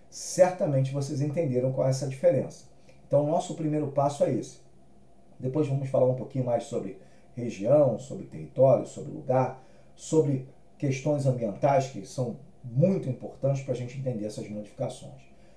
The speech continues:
Bem, galera, é, acho que tudo isso vai ser importante pra vocês observarem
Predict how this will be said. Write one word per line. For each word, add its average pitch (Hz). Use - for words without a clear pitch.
Bem, 139
galera, 120
é, 117
acho 135
que 135
tudo 214
isso 175
vai 127
ser 151
importante 151
pra 135
vocês 131
observarem 139